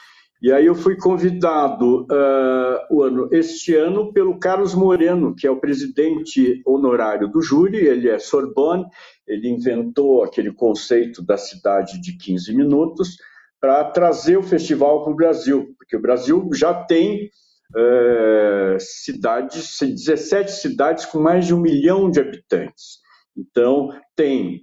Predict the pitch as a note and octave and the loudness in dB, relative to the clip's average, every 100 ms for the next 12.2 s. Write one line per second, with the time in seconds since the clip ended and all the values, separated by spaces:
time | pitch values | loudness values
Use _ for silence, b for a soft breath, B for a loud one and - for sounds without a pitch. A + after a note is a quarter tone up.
0 | _ - B2 A2+ - G3+ A#3 C4 C4 - | _ -6 -4 -4 -4 0 2 0 0 -6
1 | - D#3+ D3 - D3+ D#3 F3 G3+ C#3 C3+ | -10 -10 -10 -2 0 2 0 -2 2 4
2 | B2+ B2+ A#2 G#2 A#2+ C#3 C3 B2 B2 D3 | 2 0 -2 0 0 0 -2 0 0 0
3 | G3 F#3 - - E3 B2 - B2 B2 A#2 | -2 -6 -8 -2 2 2 0 0 0 2
4 | B2+ B2+ - A#2 A2+ A2+ G#2 G2+ G#2+ G#2 | 0 -2 -2 -2 -2 -4 -6 -6 -6 -6
5 | G#2+ A2 - A2+ G#2+ F#2 B B - C3 | -6 -6 -4 -2 -2 -4 B B -4 -2
6 | C#3 C3+ C3+ B2+ B2+ D#3+ E3+ - D#3 D#3 | 0 2 2 4 2 0 -2 -4 -4 0
7 | C#3 B2 G2 A#2+ C#3 D3+ - - D#3+ D3 | -2 -2 0 2 2 -2 -6 0 4 4
8 | C#3+ D3 C#3+ F3 C#3+ G2+ F#2 - G2+ - | 2 -2 -4 -2 2 2 0 -2 -4 -4
9 | - C3 C3+ B2 F2+ D2+ - _ _ A2+ | -2 0 0 0 -2 -4 -10 _ _ -8
10 | - B2+ C3+ C#3+ - D#3+ C3 C#3+ E3 G3+ | -2 0 0 -2 -2 -4 0 0 0 -2
11 | F3+ F3 D3+ - C3 C3+ C3 A#2+ B2+ E3+ | 0 2 2 2 2 2 2 2 0 0
12 | F#3 - | -2 -12